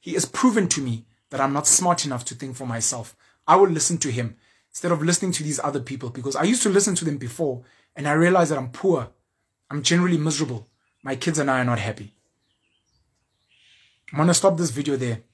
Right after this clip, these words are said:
I support Kim. She is trying to parent in the best way that she knows how, as a celebrity, as someone who's became famous and rich off social media. Um,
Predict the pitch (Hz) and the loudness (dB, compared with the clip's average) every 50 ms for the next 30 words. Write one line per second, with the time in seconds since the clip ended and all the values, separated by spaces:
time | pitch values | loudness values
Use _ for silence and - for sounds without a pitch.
0 | _ _ _ _ _ _ _ - 151 156 151 - 175 - - 202 196 202 - - | _ _ _ _ _ _ _ -2 -2 0 2 2 2 6 6 4 4 4 0 0
1 | 202 214 233 233 - - - - - 175 151 - - 175 190 180 180 165 120 - | 0 0 0 -2 -4 -8 -10 -6 -4 -4 -4 -2 -2 -2 -2 -2 -4 -6 -4 0
2 | - 175 170 175 175 170 - 160 147 143 127 120 - 156 170 165 - 135 135 139 | 2 4 4 4 0 -2 -6 -6 -6 -6 -4 -2 0 0 0 0 -2 -2 -2 -2
3 | 135 127 120 - - - 165 147 143 131 120 - - 139 147 185 190 - _ _ | -2 -2 -2 -2 -2 -2 -2 -4 -4 -6 -6 -4 -2 0 0 0 0 -4 _ _
4 | _ _ _ _ _ - 151 147 151 143 - - 131 139 151 165 170 202 202 - | _ _ _ _ _ -4 -2 0 2 2 2 2 2 2 2 4 4 2 2 2
5 | - 226 233 - _ _ _ _ _ _ _ _ _ _ _ _ _ _ _ _ | -2 -4 -4 -6 _ _ _ _ _ _ _ _ _ _ _ _ _ _ _ _
6 | - 117 - - - 185 180 185 175 175 175 170 - - - 151 156 139 - - | -6 0 2 2 4 4 4 4 4 2 2 0 -2 -4 -4 -2 -2 -2 -2 0
7 | 190 180 175 175 165 - 143 135 131 143 143 - 156 120 - - 165 147 - - | 2 2 2 2 2 0 -2 -2 -4 -4 -4 -4 -4 -2 -2 0 0 0 -2 -2
8 | 131 120 127 147 165 160 175 185 196 196 _ _ _ _ _ _ _ _ _ _ | -2 0 2 2 2 2 0 -2 -2 -6 _ _ _ _ _ _ _ _ _ _
9 | _ _ _ _ _ _ - 123 120 117 117 117 117 113 110 110 113 | _ _ _ _ _ _ -4 0 2 4 4 2 2 -2 -4 -8 -12